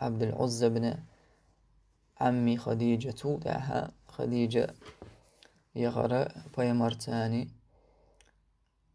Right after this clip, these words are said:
شي غرغر تقول شيغا يور إذا ورقة أولش ابن نوفل. هاي رخديجة خلش ور إذا دي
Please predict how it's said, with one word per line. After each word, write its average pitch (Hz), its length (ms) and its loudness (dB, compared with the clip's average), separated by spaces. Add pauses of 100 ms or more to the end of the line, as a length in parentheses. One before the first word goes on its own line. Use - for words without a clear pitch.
(460)
شي 120 340 0
غرغر 120 420 4
تقول 117 520 -2
شيغا 117 480 -2 (140)
يور 117 260 0
إذا 120 280 -2
ورقة 120 520 2
أولش - 340 -8
ابن 113 220 -4
نوفل. 113 580 0 (1000)
هاي 123 380 0
رخديجة 120 1080 2
خلش 123 400 -4
ور 110 260 0
إذا 117 380 -2 (400)
دي 120 420 2